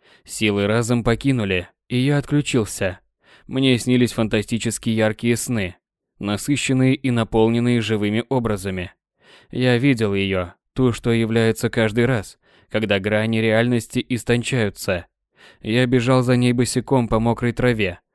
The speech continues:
а она, как всегда, ускользала. «Что дальше, Жан?» Из небытия меня вернул голос Джека. Чувствуя опустошающую вялость во всём теле, я медленно поднялся на ноги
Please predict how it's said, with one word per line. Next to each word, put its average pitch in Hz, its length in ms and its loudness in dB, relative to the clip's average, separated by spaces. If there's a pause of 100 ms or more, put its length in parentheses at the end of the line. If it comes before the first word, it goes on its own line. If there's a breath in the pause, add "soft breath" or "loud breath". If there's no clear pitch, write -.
(260 soft breath)
а 113 200 0
она, 131 200 0
как 120 180 0
всегда, 113 360 2
ускользала. 117 760 0 (1500)
«Что 104 280 -2
дальше, 110 420 0
Жан?» 92 300 -4 (600)
Из 104 260 -2
небытия 117 520 2
меня 139 260 4
вернул 127 340 4
голос 117 340 4
Джека. 120 520 -2 (840)
Чувствуя 131 540 2
опустошающую 120 1120 0
вялость 113 440 2
во 113 120 2
всём 110 280 -2
теле, 104 460 0 (320)
я 98 260 2
медленно 113 440 2
поднялся 110 480 0
на 131 140 0
ноги 95 360 -2